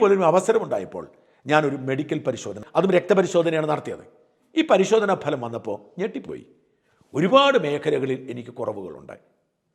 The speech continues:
ഒരുപാട് ശരിയാക്കിയെടുക്കാനുണ്ട്. അതിലൊന്ന് കൊളസ്ട്രോളാണ്. കൊളസ്ട്രോൾ ഇരുന്നൂറ്റി മുപ്പത്തിനാലാണ്, ഇരുന്നൂറാണ് ആവേണ്ടത്, ഇരുന്നൂറ്റി മുപ്പത്തിനാലാണ് എൻ്റെ കൊളസ്ട്രോൾ. കുഴപ്പമില്ല, ഇരുന്നൂറ്റി മുപ്പത്തിനാലൊക്കെ നമുക്ക്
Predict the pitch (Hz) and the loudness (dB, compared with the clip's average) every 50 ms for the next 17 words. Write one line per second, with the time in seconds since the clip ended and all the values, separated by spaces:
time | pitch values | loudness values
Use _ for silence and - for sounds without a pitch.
0 | _ _ - 127 143 147 147 147 135 - 139 131 135 131 131 - 120 110 98 110 | _ _ -2 2 6 6 6 6 4 0 2 4 4 4 4 2 -2 -4 -4 -8
1 | 101 - - - - - _ _ _ _ _ _ _ _ _ - 180 208 240 254 | -8 -8 -12 -18 -18 -20 _ _ _ _ _ _ _ _ _ 0 4 4 4 4
2 | 262 254 247 247 247 233 - - 233 214 170 117 - - - - - - _ _ | 2 4 6 6 6 6 4 2 4 4 4 4 2 -6 -12 -18 -20 -20 _ _
3 | _ _ _ _ _ - - 196 214 214 208 214 220 208 196 202 185 175 185 175 | _ _ _ _ _ 4 6 6 6 6 6 2 2 2 4 2 2 0 -2 -2
4 | 190 180 185 196 180 165 160 156 - 175 - 170 156 143 131 135 131 127 127 131 | -4 -4 -4 -6 -8 -8 -8 -4 -2 -2 -2 -2 -2 -2 0 0 0 0 -2 -4
5 | 127 131 143 143 151 160 151 131 117 113 - - 120 117 110 113 104 98 92 104 | -6 -6 -6 -4 -2 0 0 0 0 -2 -4 -6 -6 -4 -4 -4 -6 -6 -8 -10
6 | - - 147 156 156 139 151 139 139 127 135 147 135 - 131 123 117 113 110 110 | -10 -10 -10 -10 -8 -8 -8 -8 -8 -6 -4 -6 -6 -4 -6 -6 -6 -6 -6 -6
7 | 104 101 117 - - 101 95 92 - - 101 110 - - - 233 214 196 202 180 | -8 -10 -12 -12 -12 -12 -12 -12 -12 -12 -12 -12 -8 -4 -2 -2 0 2 0 0
8 | 147 101 87 - - - - _ _ _ _ _ _ - 156 156 160 151 151 147 | 0 -2 -6 -10 -14 -18 -20 _ _ _ _ _ _ -2 0 0 0 0 -2 -2
9 | 151 156 143 143 147 143 139 131 151 135 127 127 131 110 - 139 | 0 -2 0 0 0 0 0 -2 -4 -6 -8 -8 -8 -8 -8 -8